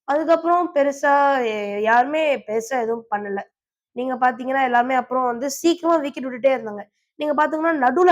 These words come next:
ஹர்ஷித் ராணாவை கொண்டு வந்துட்டு ஹர்ஷித் ராணா ஒவ்வொரு ஓவருக்கும் ஒவ்வொரு விக்கெட்னு சொல்லிட்டு மூணு ஓவர்ல மூ-, இல்ல, சாரி, நாலு ஓவர்ல முப்பத்தி மூணு ரன் கொடுத்து மூணு விக்கெட் எடுத்து ஹர்ஷித் ராணா தான் வந்து சூப்பரா போட்டிருக்காரு. அதுக்கப்புறம் மத்தவங்க எல்லாம் லைட்டா கான்ட்ரிபியூட் பண்ணாங்க. அப்புறம் நம்ம, நீங்க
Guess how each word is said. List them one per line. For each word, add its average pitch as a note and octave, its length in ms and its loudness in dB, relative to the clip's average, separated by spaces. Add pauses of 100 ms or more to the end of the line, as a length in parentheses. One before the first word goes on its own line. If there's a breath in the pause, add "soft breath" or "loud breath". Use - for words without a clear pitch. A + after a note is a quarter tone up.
ஹர்ஷித் C4 320 -2
ராணாவை B3+ 280 0
கொண்டு A3+ 220 -4
வந்துட்டு A3+ 180 -4
ஹர்ஷித் B3+ 360 -8
ராணா A#3 180 -4 (260 soft breath)
ஒவ்வொரு D4 400 4
ஓவருக்கும் D4+ 480 4
ஒவ்வொரு C4 260 2
விக்கெட்னு B3 240 -6
சொல்லிட்டு A#3 400 -2
மூணு C#4+ 360 -4
ஓவர்ல D#4 360 2
மூ-, B3 220 -8
இல்ல, B3 300 -8
சாரி, F#3 240 -12
நாலு G3+ 380 0
ஓவர்ல A#3+ 340 2 (300 soft breath)
முப்பத்தி C4 360 -2
மூணு C4 160 -2
ரன் B3+ 180 -4
கொடுத்து A#3 260 -6
மூணு A#3+ 200 -2
விக்கெட் A#3+ 160 -2
எடுத்து B3 320 -4
ஹர்ஷித் A#3+ 340 -10
ராணா A#3 220 -2
தான் B3+ 140 0
வந்து C4 160 -6
சூப்பரா B3+ 340 -2
போட்டிருக்காரு. G#3+ 440 -4 (420)
அதுக்கப்புறம் D4 480 2
மத்தவங்க C4+ 380 -2
எல்லாம் C4 200 0
லைட்டா A#3+ 220 -6
கான்ட்ரிபியூட் A#3 500 -6
பண்ணாங்க. G#3 340 -6 (400)
அப்புறம் E4 380 0
நம்ம, D#4 180 0
நீங்க C#4 240 -4